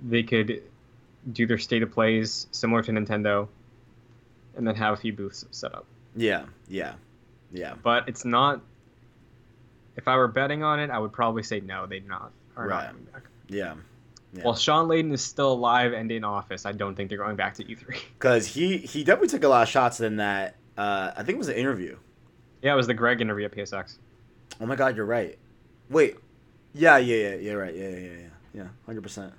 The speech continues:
Speaker 2: Hundred percent.
Speaker 1: And I guess closing out, because this is something I wanna talk about.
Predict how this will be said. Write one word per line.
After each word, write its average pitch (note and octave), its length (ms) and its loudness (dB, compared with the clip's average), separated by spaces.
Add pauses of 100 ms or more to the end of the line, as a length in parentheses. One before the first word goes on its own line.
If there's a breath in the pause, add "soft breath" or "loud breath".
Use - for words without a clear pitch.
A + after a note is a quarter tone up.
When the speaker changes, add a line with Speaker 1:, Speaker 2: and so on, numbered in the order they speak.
(180)
Speaker 2:
Hundred B2+ 160 -6
percent. F#2+ 340 -12 (840 soft breath)
Speaker 1:
And C3 120 -2
I B2 100 2
guess D#3 400 -4
closing C3 540 -2
out, F#2 260 -6 (220)
because G2+ 480 -2
this A2 100 -8
is A2+ 100 -10
something G#2 240 -6
I F#2+ 40 -2
wanna F#2+ 160 -4
talk - 200 -6
about. C2+ 220 -14